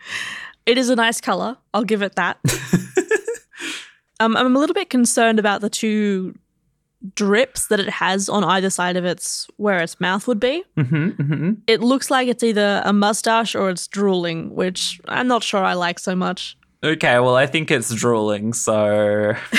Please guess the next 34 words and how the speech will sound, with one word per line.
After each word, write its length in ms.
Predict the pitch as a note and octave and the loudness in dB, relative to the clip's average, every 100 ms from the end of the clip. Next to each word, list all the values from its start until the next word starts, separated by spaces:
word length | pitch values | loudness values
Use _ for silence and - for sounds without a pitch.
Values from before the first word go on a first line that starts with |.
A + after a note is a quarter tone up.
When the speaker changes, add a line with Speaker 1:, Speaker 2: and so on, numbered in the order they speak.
| - D#4 - E4+ - C#4 | 2 2 2 -4 -2 -6
Speaker 1:
<laughs> 800 | C4+ - - - _ _ _ - | -6 -12 -16 -20 _ _ _ 0
Speaker 2:
hmm. 640 | C3+ B2+ A#2+ A2+ A2 A2 - - - - | 2 4 4 4 4 2 -2 -8 -4 0
<laughs> 840 | C3 G3 F3+ G#3+ F3+ G3+ F#3 G#3+ - _ _ _ - C#4+ D#4+ - - - _ | 2 2 0 0 0 0 0 -4 -8 _ _ _ -4 -4 -4 -12 -20 -20 _
Speaker 1:
It's 160 | - - | -4 -2
drooling 400 | A#3 D4+ F#4 E4+ | 0 2 4 4
so 180 | D4 B3 | 4 2
symmetrically. 880 | B3 A#3 A#3 - C#4 - F3 F3 - | 2 0 0 -2 -4 -4 -8 -6 -4
That's 160 | A3+ | -4
so 200 | - C#4 | 0 0
strange. 720 | C4+ - A#3+ A3+ F#3 G3 - _ _ - | 0 -2 -2 -2 -4 -8 -12 _ _ -2
Speaker 2:
Yeah, 180 | C3 B2 | 2 4
I 120 | C3 | 2
understand. 540 | D#3+ C#3+ - A#2 A2 G#2+ | 0 -4 -2 0 0 0
So 100 | D3+ | 0
I 100 | E3 | 2
get 200 | C#3 A#2 | 0 0
it. 140 | A2+ | -2
So 160 | - D#3 | -2 0
I'm 240 | F#3 A3+ | 0 0
gonna 120 | A3+ G#3 | -2 -2
give 180 | F3 | -2
it 80 | D#3+ | 0
a 80 | C3 | -2
five 420 | B2+ C#3 C3+ C3 | 0 0 2 0
out 180 | B2 A#2 | 0 -2
of 80 | A#2 | -2
five, 300 | A2+ G#2+ - | -4 -4 -2
but 100 | C3 | -4
I'm 120 | C#3 | -2
sure 200 | - F#3 | -2 0
you'll 200 | C#3 C#3 | 0 0
give 220 | B2 A2+ | -2 -2
it, 80 | A2+ | -2
like, 220 | A2 G#2 | -4 -6